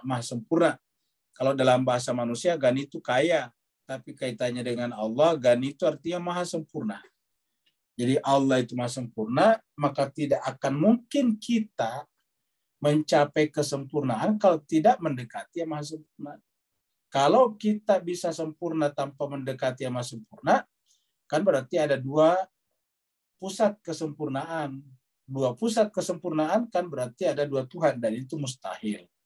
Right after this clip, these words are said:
Jadi oleh sebab itu, nabi, wali, dan imam mengajarkan kepada kita tentang keesaan Tuhan sebagai satu-satunya sumber yang sempurna,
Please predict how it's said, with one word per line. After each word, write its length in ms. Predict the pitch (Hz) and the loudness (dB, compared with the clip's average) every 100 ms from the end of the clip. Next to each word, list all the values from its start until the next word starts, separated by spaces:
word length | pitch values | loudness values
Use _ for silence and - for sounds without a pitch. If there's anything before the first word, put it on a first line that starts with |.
| _ _ _ _ _ _ _ _ | _ _ _ _ _ _ _ _
Jadi 200 | 117 117 | 0 2
oleh 140 | 117 113 | 4 2
sebab 240 | 123 107 | 2 2
itu, 480 | 107 107 - - - | 2 4 6 6 4
nabi, 460 | 131 135 151 151 147 | 2 4 4 2 2
wali, 260 | 131 131 | 2 2
dan 220 | 131 117 117 | 0 -4 -4
imam 320 | 117 139 214 202 | -4 2 4 4
mengajarkan 540 | 156 156 151 147 143 | 2 0 -2 -2 -8
kepada 320 | - 131 120 | -8 -8 -8
kita 320 | - _ 170 202 220 _ _ | -10 _ 2 2 2 _ _
tentang 320 | 147 147 180 | -12 -8 -8
keesaan 480 | _ 160 156 156 156 | _ -8 -8 -8 -10
Tuhan 400 | - 208 160 - _ _ _ | -6 0 0 -2 _ _ _
sebagai 480 | - 147 143 139 143 | -12 -4 -2 -2 -2
satu-satunya 1400 | 147 135 131 139 131 _ _ _ _ _ _ 131 139 190 | -4 -6 -6 -6 -8 _ _ _ _ _ _ -8 0 0
sumber 560 | 202 139 139 143 180 208 | 0 -4 -6 2 4 4
yang 320 | 147 151 208 | 2 2 0
sempurna, 800 | 208 143 147 131 110 135 208 | -4 -6 -8 -8 -4 4 4